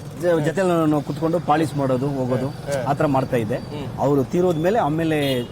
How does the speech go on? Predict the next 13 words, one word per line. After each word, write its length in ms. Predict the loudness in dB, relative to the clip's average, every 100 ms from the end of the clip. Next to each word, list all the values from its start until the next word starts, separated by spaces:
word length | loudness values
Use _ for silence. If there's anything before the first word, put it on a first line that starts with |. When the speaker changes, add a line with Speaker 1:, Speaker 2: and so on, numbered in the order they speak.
| -12 -14 -12 -4
Speaker 1:
ಹೊಲ್ಸ್ಕೊಳ್ಳೋಕ್ಕೆ 500 | -4 -2 -4 -4 -4
ಕಲ್ತ್ಕೊಂಡು. 500 | -6 -4 -4 -4 -6 -8 -10 -10 -4
Speaker 2:
ಈಗ 100 | 0 2 2
ನಿಮ್ 140 | 2 0
ತಂದೆ 280 | 0 4 6 6 4 2 2 2 0
ಹೊಲಿತ-, 320 | -2 -2 -2
ಹೊಲಿತಾ 280 | -2 0 2
ಇದ್ರ 160 | 2 0
ಚಪ್ಲಿ 340 | -4 -6 -6
Speaker 1:
ಹ್ಮ್. 320 | -2 0 0 -4 -6
Speaker 2:
ಎಷ್ಟ್ 160 | -6 -2
ಕೊಡ್ತಾ 240 | 0 4
ಇದ್ರಾಗ 240 | 4 4